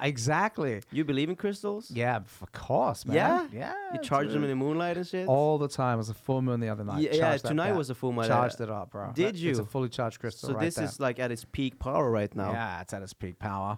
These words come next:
Speaker 2: What's it giving me?
Speaker 1: Dude, it's giving you positive vibrations.
Speaker 2: It is.
Speaker 1: Yeah, yeah, yeah.
Speaker 2: Yeah.
Speaker 1: Yeah, dude. Yeah, and it's gonna heal your cancer.
Speaker 2: Oh, nice.
Speaker 1: Yeah. <laughs>
Speaker 2: I didn't know I had cancer.
Speaker 1: No, but you, you, you're fine now.
Speaker 2: Yeah, good, good,
Speaker 1: Yeah.
Speaker 2: good.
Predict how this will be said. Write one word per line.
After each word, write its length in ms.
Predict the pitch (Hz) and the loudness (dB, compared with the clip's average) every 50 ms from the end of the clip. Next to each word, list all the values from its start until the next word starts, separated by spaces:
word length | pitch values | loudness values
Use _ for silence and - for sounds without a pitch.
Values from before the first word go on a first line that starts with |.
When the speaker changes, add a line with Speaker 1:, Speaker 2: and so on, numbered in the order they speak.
| - - | -4 -4
Speaker 2:
What's 180 | 139 147 - | -4 -4 -2
it 140 | 156 139 127 | -4 -4 0
giving 280 | 135 143 151 156 127 113 | 0 2 2 2 2 2
me? 200 | 104 98 104 117 - - | 0 0 -2 -6 -2 0
Speaker 1:
Dude, 160 | 147 151 143 | 2 2 2
it's 140 | 139 123 - | 2 -2 -2
giving 260 | - 151 156 160 156 | -2 -2 0 2 0
you 80 | 143 | 0
positive 480 | 123 - - 131 135 135 139 135 135 120 | -2 0 0 0 2 2 0 -2 -2 0
vibrations. 800 | 113 127 120 117 117 123 117 123 127 - - 113 98 98 - - | 2 2 2 2 2 0 0 0 0 -2 -4 -4 -4 -6 -4 0
Speaker 2:
It 100 | 123 120 | 0 2
is. 320 | 131 139 123 113 117 - - | 2 2 0 -2 -4 -10 -10
Speaker 1:
Yeah, 280 | 117 117 127 135 147 147 | -8 -8 -6 -6 -4 -4
yeah, 180 | 135 123 117 110 | -4 -4 -4 -4
yeah. 200 | 104 101 95 92 120 | -4 -4 -4 -2 -2
Speaker 2:
Yeah. 200 | 120 117 113 110 123 127 | -2 -2 -2 -4 -8 -6
Speaker 1:
Yeah, 180 | 113 113 113 107 | -6 -4 -4 -4
dude. 280 | 101 - 101 98 98 - _ | -6 -8 -8 -8 -8 -8 _
Yeah, 180 | 107 104 101 98 - | -8 -6 -6 -6 -4
and 80 | 127 135 | -4 -4
it's 100 | 123 - | -4 -4
gonna 140 | - 113 | -6 -6
heal 180 | 101 110 107 104 | -4 -4 -4 -4
your 80 | 101 98 | -6 -8
cancer. 300 | - - 92 92 - - - _ _ _ - _ - | -10 -10 -12 -12 -14 -16 -20 _ _ _ -20 _ 2
Speaker 2:
Oh, 140 | 160 175 180 | 2 4 4
nice. 420 | 165 180 196 185 156 - - - | 4 2 0 -2 -2 -6 -8 -4
Speaker 1:
Yeah. 220 | 175 185 180 - 101 - - - - - | 2 4 4 4 4 2 -2 -4 0 2
<laughs> 140 | 277 - - 311 - 480 453 - 427 339 - - 381 | 2 2 2 2 4 2 4 6 4 4 6 4 4
Speaker 2:
I 140 | 302 - 147 | 4 4 2
didn't 220 | 143 156 175 208 | 2 2 2 2
know 120 | 165 156 | 2 2
I 80 | 147 139 | 2 2
had 140 | 139 131 120 | 0 0 0
cancer. 480 | - 151 151 156 147 - 151 123 120 - | 0 0 0 0 0 0 0 0 0 0
Speaker 1:
No, 180 | 180 190 196 185 | 2 4 4 4
but 280 | 165 170 160 160 160 | 4 4 2 2 0
you, 140 | 156 160 165 | 0 0 2
you, 260 | 165 156 160 160 156 175 | 2 0 0 0 -2 0
you're 140 | 170 151 131 | 0 -2 0
fine 240 | - 147 143 135 123 | 2 2 2 2 2
now. 160 | 113 107 113 | 2 2 4
Speaker 2:
Yeah, 200 | 151 156 151 147 | 4 2 2 2
good, 400 | 151 139 139 160 160 143 135 131 - | -2 -2 0 0 0 0 -2 -6 -2
good, 140 | - 135 135 | 0 2 4
Speaker 1:
Yeah. 280 | 131 127 123 117 113 107 - _ - 135 139 | 4 4 4 4 2 0 -4 _ -14 -6 -2
Speaker 2:
good. 300 | 131 135 127 120 127 143 | 0 0 0 0 -2 -8